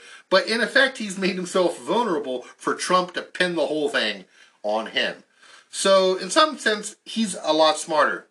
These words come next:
than a lot of the other witnesses. But in some senses, uh, he does some very, very, uh,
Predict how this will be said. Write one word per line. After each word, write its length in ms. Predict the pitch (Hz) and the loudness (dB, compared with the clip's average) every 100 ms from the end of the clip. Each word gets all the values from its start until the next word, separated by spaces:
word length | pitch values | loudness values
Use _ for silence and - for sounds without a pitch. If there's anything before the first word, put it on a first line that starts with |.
| 113 | _
than 120 | 127 | -2
a 40 | |
lot 240 | 131 127 120 | 2 2 2
of 60 | |
the 60 | 117 | -2
other 160 | 113 110 | -4 -4
witnesses. 540 | 107 90 - 107 - 120 | -8 -10 -16 -16 -18 -6
But 300 | 123 147 139 | 0 0 -2
in 100 | 131 | -10
some 420 | - 185 185 185 | -6 -2 -2 -4
senses, 640 | - 143 123 127 117 - - - - - | -6 -6 -6 -8 -8 -12 -18 -20 -20 -6
uh, 220 | 120 117 - - | -4 -4 -8 -16
he 220 | - 170 | -10 -2
does 540 | 156 160 151 - 113 | 0 0 -2 -10 -8
some 320 | - 147 139 - | -6 -6 -10 -16
very, 580 | 113 113 135 127 127 113 | -10 -2 0 0 -2 -8
very, 640 | 107 117 113 110 110 - _ _ _ _ | -4 0 0 -2 -6 -10 _ _ _ _
uh, 300 | 104 101 | -4 -4